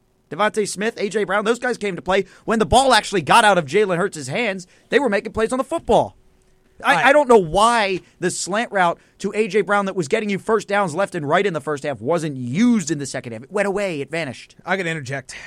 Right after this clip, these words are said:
Speaker 2: We do have a message from the K-Row Notebook. So,
Speaker 1: Read it.
Speaker 2: attention K U students. Did you know undergraduate research and creativity gives you many of the resources needed to publish and present your work at regional, national, or international levels? To learn more,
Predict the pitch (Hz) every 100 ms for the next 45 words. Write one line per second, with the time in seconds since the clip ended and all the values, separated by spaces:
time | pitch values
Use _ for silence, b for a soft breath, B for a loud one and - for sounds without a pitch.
0 | B B B 127 143 175 139 113 - 113
1 | 110 104 71 71 85 208 233 - 131 -
2 | 110 127 175 180 165 190 185 247 302 208
3 | 190 180 208 240 - 262 330 294 294 233
4 | 220 247 247 233 - 190 - 220 202 220
5 | 247 151 143 147 139 139 175 - 147 135
6 | 107 117 - 120 - 110 98 98 107 -
7 | 185 226 233 - 220 190 180 180 175 143
8 | 120 - - 123 147 190 208 214 202 160
9 | 139 139 151 139 135 - 117 107 101 -
10 | 123 180 156 80 - _ _ _ _ -
11 | 285 285 240 123 82